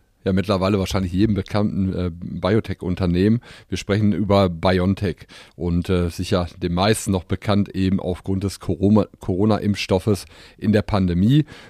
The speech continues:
Und, ähm, ja, damals in der Pandemie ist der Gewinn des Unternehmens förmlich explodiert. Ähm, kann man auch am Aktienkurs fest, äh, oder ablesen. Ich hatte das mal nachgesehen, im Oktober zweitausendneunzehn, also vor der Pandemie,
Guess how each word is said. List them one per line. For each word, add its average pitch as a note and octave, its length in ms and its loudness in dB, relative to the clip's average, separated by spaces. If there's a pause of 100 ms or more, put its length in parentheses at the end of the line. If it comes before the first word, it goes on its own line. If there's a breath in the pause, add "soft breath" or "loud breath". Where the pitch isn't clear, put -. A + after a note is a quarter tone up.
Und, G#2 420 2
ähm, G2+ 400 4 (140 soft breath)
ja, G#2+ 160 4
damals A#2+ 480 6
in B2 240 2
der C3 100 6
Pandemie A#2+ 680 4 (220 loud breath)
ist - 200 -12
der G#2 140 4
Gewinn F#2+ 360 0
des G#2 140 0
Unternehmens G2+ 640 2
förmlich G2+ 360 2
explodiert. G2 680 2 (400 loud breath)
Ähm, G2 300 -2
kann G#2+ 140 2
man A2+ 100 4
auch G2+ 120 2
am F#2+ 120 2
Aktienkurs - 840 -4
fest, - 540 -4
äh, - 40 -6
oder G#2 680 2
ablesen. A2+ 640 4 (240 loud breath)
Ich - 60 -12
hatte G2 140 -2
das F#2 180 -2
mal F2+ 120 2
nachgesehen, G#2 580 2
im F2+ 120 0
Oktober G#2+ 460 0
zweitausendneunzehn, G#2 1000 2
also G2 180 0
vor B2 200 4
der B2 80 6
Pandemie, A2+ 560 4